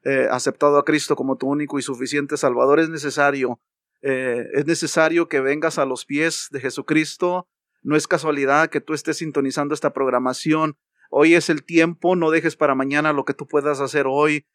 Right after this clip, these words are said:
Es el tiempo de que vengas a los pies de Cristo, es el tiempo de que pidas perdón al Señor, el de que le aceptes como tu único y suficiente Salvador. Ahorita, no dejes para mañana, no digas mañana, o hay personas que dicen, "Es que yo soy buena persona, yo no le hago mal a nadie",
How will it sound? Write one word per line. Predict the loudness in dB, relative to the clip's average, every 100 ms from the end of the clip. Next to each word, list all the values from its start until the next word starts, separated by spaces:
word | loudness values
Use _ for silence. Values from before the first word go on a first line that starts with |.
| _ _
Es | -2
el | 0 2
tiempo | 2 2 0 0
de | 0
que | 2
vengas | 0 2 0 0 -2
a | -2
los | -2 -4
pies | -4 -2
de | -2
Cristo, | 0 0 0 -2 -2
es | -2
el | -4
tiempo | 0 0 0 0 0 0 -2 _ _
de | 2 2
que | 4 2 2
pidas | 2 2 4 2 -2 -2
perdón | 0 2 2
al | 0
Señor, | 0 0 4 4 4
el | 2 -2
de | -4
que | 0
le | 0
aceptes | 2 0 0 -6
como | -8 -6 -4
tu | -2
único | -2 -2 -4
y |
suficiente | -6 -8 -8 -8 -6 -4
Salvador. | -2 0 2 4 4 2 _ _ _
Ahorita, | 2 4 4 2 0
no | 2 4
dejes | 4 0 0
para | 0 0
mañana, | 0 0 -2 0
no | -2
digas | 0 0
mañana, | 0 0 0 2 2
o | 2 0 -4 _ 0
hay | 2 2
personas | 2 0 0 0
que | 0
dicen, | 2 2
"Es | 0 0
que | 0 4 2 4
yo | 2
soy | 2 2 4
buena | 4 2
persona, | 0 -2 -2 0 0 -2
yo | -4 -6
no | -4 2
le | 2
hago | 2
mal | 0 2 2
a |
nadie", | 2 2 0 -6